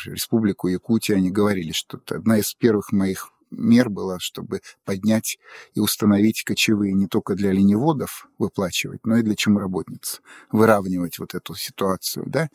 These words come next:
Но сейчас вот, э, сюжет в нашем бюллетене — это то, что предложено установить такой стандарт не только для пастухов-оленеводов, приравнивая их там к металлургам и так далее, но и для чумработниц.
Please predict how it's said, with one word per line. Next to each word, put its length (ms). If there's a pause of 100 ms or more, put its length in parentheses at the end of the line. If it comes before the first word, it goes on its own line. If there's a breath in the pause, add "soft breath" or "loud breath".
(100)
Но 120
сейчас 440
вот, 240
э, 220 (260)
сюжет 420
в 60
нашем 340
бюллетене — 600 (360 loud breath)
это 220
то, 200
что 380 (200)
предложено 800 (100)
установить 520
такой 280
стандарт 560
не 120
только 260
для 240
пастухов-оленеводов, 1400
приравнивая 640
их 160
там 440
к 40
металлургам 560
и 20
так 200
далее, 280
но 120
и 40
для 160
чумработниц. 880